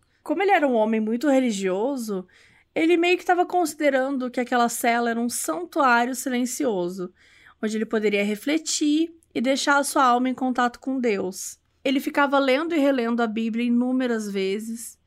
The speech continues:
e quando não era a Bíblia, ele lia algum outro livro. Era assim que ele passava os dias dele.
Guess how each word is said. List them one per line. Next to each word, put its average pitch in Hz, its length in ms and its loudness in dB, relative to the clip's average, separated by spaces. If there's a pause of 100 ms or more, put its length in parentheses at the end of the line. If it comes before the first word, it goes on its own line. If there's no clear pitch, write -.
(520)
e 302 60 -2
quando 349 360 -4
não 330 140 0
era 240 300 4
a - 20 2
Bíblia, 240 540 -2
ele 240 140 0
lia 262 180 2
algum 262 180 0
outro 277 260 -2
livro. 202 540 -4 (320)
Era 233 140 0
assim 254 200 -2
que 262 120 -4
ele 262 80 -4
passava 247 420 0
os 240 80 0
dias 247 300 0
dele. 196 420 -4